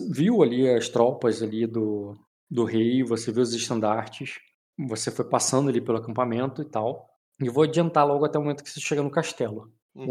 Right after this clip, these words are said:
Speaker 1: onde chama a tua atenção que, embora tenha ali a luz das tochas ali em cima do, da muralha,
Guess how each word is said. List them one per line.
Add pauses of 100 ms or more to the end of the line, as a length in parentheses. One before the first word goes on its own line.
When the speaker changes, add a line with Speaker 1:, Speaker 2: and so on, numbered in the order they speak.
Speaker 1:
onde (280)
chama
a
tua
atenção (460)
que,
embora
tenha
ali (320)
a
luz
das
tochas
ali
em
cima
do, (380)
da
muralha,